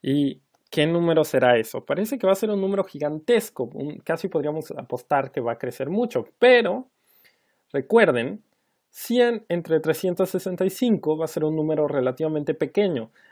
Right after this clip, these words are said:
así que uno más eso va a estar s-, bastante cerca de uno.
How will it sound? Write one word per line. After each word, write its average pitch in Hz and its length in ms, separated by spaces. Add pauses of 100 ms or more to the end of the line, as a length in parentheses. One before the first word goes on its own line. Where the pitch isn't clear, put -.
(120)
así 143 320
que 156 340 (100)
uno 226 320
más 165 300
eso 233 440
va 180 140
a 175 80
estar 170 260
s-, - 180 (160)
bastante 190 720
cerca 135 460
de 127 160
uno. 120 380